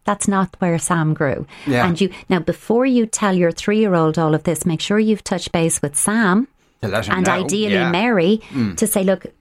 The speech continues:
Speaker 1: your sister has begun asking these questions. This is what I was going to say to explain it. Are you comfortable with that? Is there another way you'd like me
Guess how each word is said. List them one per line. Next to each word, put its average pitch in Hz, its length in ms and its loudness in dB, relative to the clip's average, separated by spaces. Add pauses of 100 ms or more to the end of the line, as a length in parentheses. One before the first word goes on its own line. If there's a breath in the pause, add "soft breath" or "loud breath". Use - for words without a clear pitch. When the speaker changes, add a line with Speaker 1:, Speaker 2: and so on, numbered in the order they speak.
(120)
Speaker 1:
your 170 240 2
sister 208 400 -2
has 165 180 -2
begun 160 260 0
asking 160 380 0
these 156 180 -2
questions. 196 500 -2
This 226 200 0
is 220 120 -2
what 170 160 -2
I 160 100 2
was 156 160 0
going 156 320 2
to - 80 -6
say 165 260 0
to 156 140 -4
explain 180 380 0
it. 170 120 0
Are 160 60 2
you 160 180 2
comfortable 196 640 0
with 156 160 -2
that? 151 240 0 (320 loud breath)
Is 202 180 0
there 175 120 0
another 180 400 2
way 151 160 0
you'd 151 220 2
like 143 260 -2
me 139 260 0